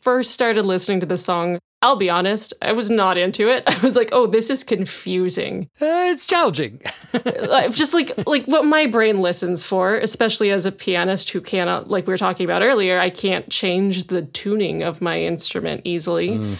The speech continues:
Speaker 1: I look for something to hold on to 'cause I've always <laughs> listened for something to hold on to, and it's not there.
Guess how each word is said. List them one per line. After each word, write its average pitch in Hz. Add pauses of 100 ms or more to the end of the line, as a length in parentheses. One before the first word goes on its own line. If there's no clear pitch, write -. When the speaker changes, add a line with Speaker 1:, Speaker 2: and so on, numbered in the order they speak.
(200)
Speaker 1:
I 208
look 294
for 294
something 277
to 247
hold 226
on 247
to 220
'cause 196
I've 208
always 233
<laughs> 202
listened 233
for 202
something 190
to 196
hold 185
on 175
to, 175
and 214
it's 226
not 247
there. 202